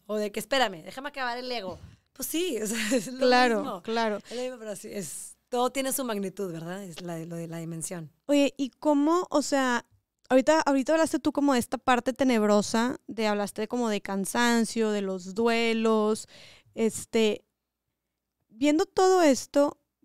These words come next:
Speaker 2: ¿qué, qué, o sea, tú, qué le dirías a una mujer que como tiene pensado ser mamá? O sea, por ejemplo,
Speaker 1: Ujú.
Speaker 2: ¿qué me dirías a mí?
Speaker 1: Sí.
Speaker 2: Que yo estoy como en esas
Speaker 1: Sí.
Speaker 2: ganas de, sí, vamos a ver qué, no sé qué, ¿qué me dirías? De que, ok,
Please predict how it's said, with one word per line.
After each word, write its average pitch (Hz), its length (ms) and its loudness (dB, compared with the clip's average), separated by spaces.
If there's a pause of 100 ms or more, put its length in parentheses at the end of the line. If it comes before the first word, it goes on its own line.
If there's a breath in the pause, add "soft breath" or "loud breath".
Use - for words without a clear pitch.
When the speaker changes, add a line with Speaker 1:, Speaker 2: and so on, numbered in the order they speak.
Speaker 2:
¿qué, 285 320 2
qué, - 80 -2
o 254 40 0
sea, 254 140 -6
tú, 262 220 -8 (100)
qué 285 120 -4
le 294 100 0
dirías 294 260 0
a 277 40 -4
una 269 100 -2
mujer 233 440 -2
que 226 140 -6
como 208 340 -4 (340)
tiene 240 200 -2
pensado 233 400 -4
ser 220 140 -4
mamá? 220 360 -6 (340)
O 220 60 -2
sea, 214 80 2
por 208 120 -6
ejemplo, 196 440 -8 (140)
Speaker 1:
Ujú. 233 220 -16
Speaker 2:
¿qué 233 100 -4
me 233 100 2
dirías 247 300 2
a 220 40 -4
mí? 214 300 -4 (100)
Speaker 1:
Sí. 196 440 -8
Speaker 2:
Que 240 320 2
yo 220 560 2 (580)
estoy 220 280 0
como 240 420 0 (280)
en 247 160 -2
esas 277 220 -2
Speaker 1:
Sí. 285 40 -4
Speaker 2:
ganas 320 340 2
de, 339 140 0
sí, 349 180 0
vamos 370 240 2
a 370 40 4
ver 339 120 2
qué, 339 80 -2
no 320 140 0
sé 294 80 -4
qué, 311 100 -4
¿qué 285 80 -6
me 277 120 -2
dirías? 269 280 0
De 226 80 -2
que, 214 100 -2
ok, 214 160 0